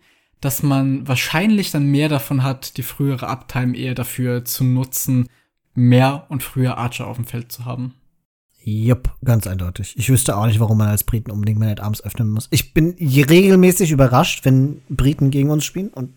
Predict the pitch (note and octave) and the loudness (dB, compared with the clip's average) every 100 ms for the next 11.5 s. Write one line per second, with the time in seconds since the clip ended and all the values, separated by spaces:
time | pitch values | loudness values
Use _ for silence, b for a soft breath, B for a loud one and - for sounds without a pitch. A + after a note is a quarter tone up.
0 | - - - F3 - - B2+ B2+ B2+ C3 | -14 -12 -12 -12 -14 -8 -4 0 2 2
1 | C3 C3 C3 - A2 - D3+ C3 C3 C3+ | 0 0 0 -2 -8 -6 -2 0 0 -2
2 | - A#2 G#2 F#2 - _ _ _ _ _ | -2 -4 -6 -10 -14 _ _ _ _ _
3 | _ _ - - D3+ D#3 D3 C#3+ C#3 C3+ | _ _ -6 0 2 2 2 2 2 0
4 | - E3 - - D3 C3+ C3 - D#3 F#3 | -4 -4 -2 2 4 6 4 4 4 4
5 | - B2 A#2 C3+ C3+ B2+ B2+ B2 C3 B2 | 2 -2 0 0 0 4 4 4 4 2
6 | C3 - D3 D3+ D3+ F3+ - C#3 D3 D3 | 0 0 2 4 6 4 0 0 0 0
7 | D#3 C#3 - D3+ C#3 D#3 C#3+ B2+ B2 C3 | 2 2 2 0 0 0 2 2 2 2
8 | C3 C3 B2+ A#2 B2+ A#2+ A2+ D#3 D#3 A#2+ | 2 0 0 -2 -2 -2 -2 0 2 2
9 | - F#2+ - - - A2+ C3+ C3 - A#2 | 0 -4 -2 -2 -2 -4 -4 -6 -6 -6
10 | G#2+ - C#3+ B2+ A#2+ - A#2 - B2 - | -4 0 2 4 2 2 -2 -2 -4 -4
11 | - A2+ G#2+ - | -6 -4 -6 -8